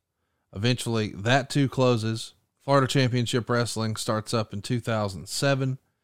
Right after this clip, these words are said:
At the time, it's run by Steve Keirn. And of course, uh, eventually that's gonna become N X T, but the O V W thing comes to an end in two thousand eight.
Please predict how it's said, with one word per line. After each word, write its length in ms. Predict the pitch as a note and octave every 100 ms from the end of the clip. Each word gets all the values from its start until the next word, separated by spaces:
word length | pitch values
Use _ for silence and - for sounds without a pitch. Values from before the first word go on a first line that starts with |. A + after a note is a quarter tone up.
| _ _ _ -
At 120 | F#2+
the 80 | G#2
time, 380 | B2+ B2 B2
it's 160 | G2 -
run 160 | A2 G#2
by 140 | F#2+
Steve 360 | - A#2 A2+ -
Keirn. 480 | B2+ B2+ B2+ B2+ - _ _ _ _ _ _ _
And 140 | F#2
of 100 | G2
course, 400 | A#2+ A2+ - -
uh, 400 | G#2+ G#2 G2 F#2+ -
eventually 600 | G#2 C3+ C#3+ - G2+ G#2
that's 240 | G2+ G2+
gonna 160 | A#2+ G#2+
become 380 | F#2+ - B2+ A2
N 140 | A#2+
X 240 | A2+ G2 -
T, 380 | D3+ C3 G#2
but 200 | G#2 G2 - _ _ _ _ _ _ _ _ _
the 140 | C3
O 80 | F3
V 140 | G#3 G3
W 340 | G3 G#3 F3
thing 300 | - E3 E3
comes 240 | E3+ E3
to 100 | -
an 100 | D#3
end 240 | D3+ E3+ D#3+
in 100 | B2
two 180 | - E3+
thousand 400 | D3+ D3+ B2 A2
eight. 420 | C#3 C3+ -